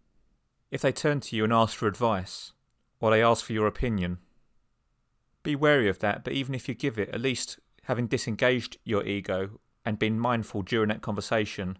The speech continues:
that you can give that opinion or that advice based on everything that you've listened to, as opposed to the bits you've chosen to hear. And so in summary,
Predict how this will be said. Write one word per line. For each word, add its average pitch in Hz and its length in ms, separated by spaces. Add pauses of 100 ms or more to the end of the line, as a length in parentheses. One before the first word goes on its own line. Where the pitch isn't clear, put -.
(120)
that 123 120
you - 80
can 123 140
give 120 360 (200)
that 107 180
opinion 98 480
or 107 120
that 101 140
advice 98 520 (180)
based 107 240
on 107 160
everything 107 440 (140)
that 107 120
you've 101 200
listened 92 460
to, 92 300 (400)
as 104 80
opposed 98 400
to - 60
the 98 80
bits - 280
you've 95 80
chosen - 380
to 101 100
hear. 87 340 (1600)
And 101 80
so 123 180
in 117 80
summary, 110 560